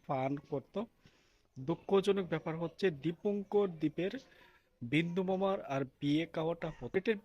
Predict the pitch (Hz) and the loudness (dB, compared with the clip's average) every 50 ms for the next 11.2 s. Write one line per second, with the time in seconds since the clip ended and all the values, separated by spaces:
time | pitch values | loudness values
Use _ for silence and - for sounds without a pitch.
0 | _ _ - 151 147 143 - 196 190 196 208 214 208 208 - - - - - 135 | _ _ -2 0 0 2 2 2 0 2 2 0 0 -2 -4 -14 -6 0 2 2
1 | 143 143 - - 151 156 160 170 170 143 135 120 - - 139 131 131 - - - | 2 2 0 -2 -4 -2 -2 -2 -2 -4 -4 -6 -6 -6 -6 -4 -4 -6 -6 -8
2 | 185 208 233 226 - - - - - - 156 147 - - 190 185 - - 160 151 | -6 -6 -6 -4 -2 -2 -4 -4 -4 -6 -10 -8 -6 -6 -8 -6 -4 0 0 0
3 | 139 135 147 147 147 - - - 156 139 - 135 127 127 120 - - 131 160 226 | 0 0 -4 -6 -4 -4 -2 -2 -2 -4 -4 -4 -4 -4 -6 -8 -6 -4 -4 -6
4 | - - - - - - - - _ _ _ - 127 131 - - 160 160 160 160 | -6 -10 -20 -20 -20 -20 -20 -20 _ _ _ -6 -6 -6 -4 -2 -2 -2 0 0
5 | - 185 - - 156 151 156 160 170 175 175 170 175 175 160 - - 131 120 117 | -2 -4 -2 0 0 0 2 0 0 0 0 0 0 -2 -2 -2 -2 -2 -2 -2
6 | 117 - - 143 139 - 151 143 143 - - 123 110 107 110 110 - 151 190 226 | -4 -6 -6 -6 -4 -2 -2 -2 -2 -4 -6 -8 -8 -6 -8 -6 -4 -4 -4 -4
7 | - - - - - _ _ _ - - - 113 113 110 - - - - - 160 | -6 -14 -20 -20 -20 _ _ _ -16 -8 -6 -4 -4 -4 -6 -10 -10 -4 -2 0
8 | 165 170 165 - 190 180 202 - - - - - 143 - - 170 - - 185 185 | 0 0 0 -2 -2 -4 -4 -8 -10 -6 -4 -4 -4 -4 -4 -6 -2 -2 -2 -2
9 | - - 131 127 - - - - 147 139 127 - - 156 175 208 - _ - 135 | -2 -2 -4 -4 -4 -6 -6 -2 0 0 0 -2 -4 -8 -8 -8 -10 _ -4 -2
10 | 135 135 123 139 143 147 151 143 - - 143 143 143 - 196 202 - - 147 131 | -2 0 2 2 0 2 0 -2 -2 -2 -2 -2 -2 -2 -6 -6 -4 -4 -4 -2
11 | 135 151 214 | -2 -2 -4